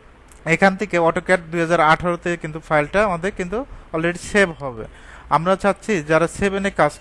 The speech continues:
করে, তো আমরা সেভেনটা কীভাবে ই করবো? দেখুন বিশের ফাইল কিন্তু সেভেন ওপেন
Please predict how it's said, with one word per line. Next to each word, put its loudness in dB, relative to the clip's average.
করে, 0
তো -2
আমরা -2
সেভেনটা -2
কীভাবে -2
ই -8
করবো? -4
দেখুন -2
বিশের -2
ফাইল 2
কিন্তু -6
সেভেন -4
ওপেন -8